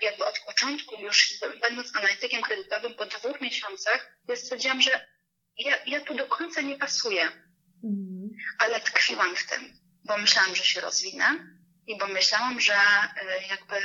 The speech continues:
Speaker 1: wiedziałam, że ta praca przynosi mi jakby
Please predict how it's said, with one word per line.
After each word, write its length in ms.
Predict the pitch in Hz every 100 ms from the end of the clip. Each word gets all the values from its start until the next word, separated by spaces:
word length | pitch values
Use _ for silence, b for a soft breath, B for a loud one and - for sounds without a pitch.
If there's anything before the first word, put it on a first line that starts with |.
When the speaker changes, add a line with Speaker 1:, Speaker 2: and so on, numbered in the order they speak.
| 196 - _ -
Speaker 1:
wiedziałam, 420 | 226 277 277 254
że 120 | 226 220 220 - - - - - _ _
ta 120 | - 262
praca 380 | - 247 -
przynosi 560 | 226 - 226 208 220 -
mi 440 | 196 190 190 - -
jakby 280 | 190 180